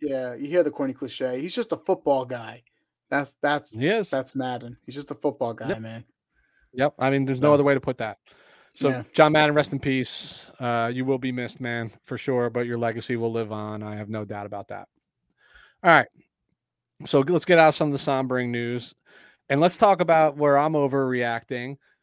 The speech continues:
Speaker 2: which I have joy to say that I'm overreacting in this regard. And I don't like to dunk on people, but, uh, or, or on teams, but I'm gonna dunk on this team,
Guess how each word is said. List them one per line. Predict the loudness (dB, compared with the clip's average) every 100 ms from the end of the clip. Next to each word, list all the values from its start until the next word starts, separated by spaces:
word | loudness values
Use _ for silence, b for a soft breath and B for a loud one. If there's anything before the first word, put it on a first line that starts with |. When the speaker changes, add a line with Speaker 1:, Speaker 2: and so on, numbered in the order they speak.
| _ _ _ _
Speaker 2:
which | -2 2
I | 2 6
have | 4 4
joy | 0 4 6 8 6 2
to | -6
say | -6 0 0 0
that | 0
I'm | -2 -4
overreacting | -6 -4 -4 -2 0 0 -2 -4 -4
in | -4 -6
this | -8 -8
regard. | -4 -2 -2 0
And | 4
I | 8
don't | 10 12
like | 10 8
to | 4
dunk | 4 2 2 0
on | -4 -6
people, | -6 -4 -2 -2
but, | -2 -4 -4
uh, | -6 -2
or, | 0 0 2
or | 2 4 4 2 -2
on | -4 -6
teams, | -6 -6 -6 -6
but | -4 -4
I'm | 0
gonna | 0 0
dunk | -2 -4 -6
on | -12 -12
this | -16
team, | -14 -14 -16